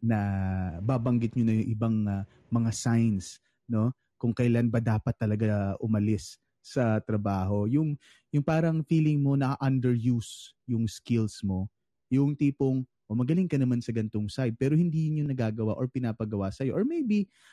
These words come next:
um, hindi kasi yun din yung linya ng trabaho mo. So, minsan, alam mo yun, ang daming frustrations kasi underuse yung skills mo. Like, ah, magaling kang mag,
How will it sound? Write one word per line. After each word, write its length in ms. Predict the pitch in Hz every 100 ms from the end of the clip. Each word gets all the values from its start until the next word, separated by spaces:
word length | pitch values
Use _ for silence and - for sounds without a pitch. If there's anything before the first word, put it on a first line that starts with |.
| _
um, 300 | - 170 160 156
hindi 240 | 196 208
kasi 300 | 160 - 139
yun 80 | 123
din 240 | 120 113
yung 80 | 107
linya 300 | 117 113 107
ng 140 | 104
trabaho 400 | 101 104 95 92
mo. 160 | 156 117
So, 180 | 104 123
minsan, 560 | 127 127 - 147 139 - _ _ _ _ _
alam 200 | 135 147
mo 80 | 131
yun, 180 | 120 -
ang 180 | 135 135
daming 420 | 117 127 131 127
frustrations 920 | - 123 - 117 107 104 107 95 90 -
kasi 280 | 113 143 -
underuse 880 | 135 135 127 120 117 127 117 - - _ _ _
yung 180 | 120 117
skills 480 | - - 117 104 -
mo. 240 | 104 95 - _ _ _
Like, 300 | 117 120 107 _
ah, 460 | 117 110 107 101
magaling 400 | 101 107 110 113
kang 160 | 110 107
mag, 160 | 107